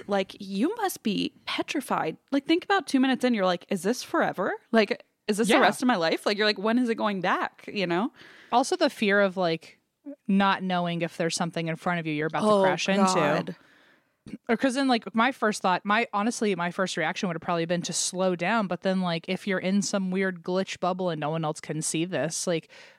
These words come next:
Speaker 2: are you slowing down on a highway and someone's gonna crash into you? Like
Speaker 1: Yeah, you don't wanna get rear-ended in, in the glitch.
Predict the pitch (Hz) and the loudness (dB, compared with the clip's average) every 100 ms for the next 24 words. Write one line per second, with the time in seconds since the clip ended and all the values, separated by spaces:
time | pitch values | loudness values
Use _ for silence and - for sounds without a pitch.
0 | - 180 202 - 196 185 185 170 160 160 | -4 0 2 0 0 0 0 -2 -2 -2
1 | 160 165 185 180 160 165 147 - 175 143 | -2 0 -2 -2 -4 -4 -8 -6 -4 -4
2 | 147 - 180 233 240 247 247 185 156 - | -4 -4 0 0 2 0 0 -2 -4 -8
3 | - 240 277 240 254 240 196 196 190 208 | -2 2 2 2 2 0 -2 -2 0 0
4 | 214 185 180 196 185 180 - 208 202 175 | 0 0 0 -2 -2 -4 -2 0 0 0
5 | 196 202 - - | 0 0 -2 -4